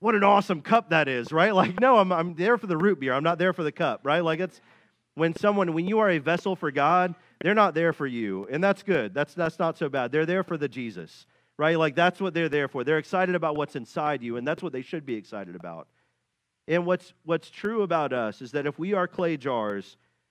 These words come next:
we are broken ones. We are all cracked pots, right? We are all, we all have our issues. We all have our flaws. We've been busted up a little bit. But what's really cool is that when we are broken and we are cracked, if we've got something shining inside of us,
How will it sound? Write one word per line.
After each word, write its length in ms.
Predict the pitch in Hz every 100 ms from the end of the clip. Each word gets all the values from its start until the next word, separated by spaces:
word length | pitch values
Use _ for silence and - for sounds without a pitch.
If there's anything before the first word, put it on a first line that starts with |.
| _
we 160 | 139 170
are 100 | 151
broken 480 | 123 135 127 110
ones. 240 | 101 95 98
We 120 | 165
are 120 | 160
all 200 | 151 147
cracked 400 | - 156 127 -
pots, 400 | 127 95 92 -
right? 320 | 135 151 151 - _ _ _ -
We 140 | 160
are 140 | 190 175
all, 340 | 165 180 175
we 140 | 170
all 180 | 185 180
have 180 | 180 165
our 120 | 151
issues. 420 | 143 160 151 139
We 100 | 135
all 120 | 165 160
have 100 | 143
our 80 |
flaws. 380 | 131 - 143 139
We've 80 | 135
been 140 | 170
busted 420 | 117 147 147 147 139
up 140 | 135
a 40 |
little 220 | 135 127 120
bit. 180 | 127
But 120 | 120 135
what's 200 | 151 -
really 280 | 190 202
cool 340 | 196 190 170 151
is 140 | 117
that 300 | 131 120 117 _ _ _ _ _ _ _
when 200 | 131 147
we 100 | 156
are 100 | 185
broken 460 | 160 143 151 156 -
and 160 | 135 131
we 120 | 147
are 100 | 131
cracked, 580 | - 151 139 117 - -
if 120 | 127
we've 200 | 147 160
got 260 | 139 156 135
something 240 | 156 143
shining 420 | 127 - 139 139 127
inside 360 | 110 131 139
of 100 | 151
us, 220 | 165 -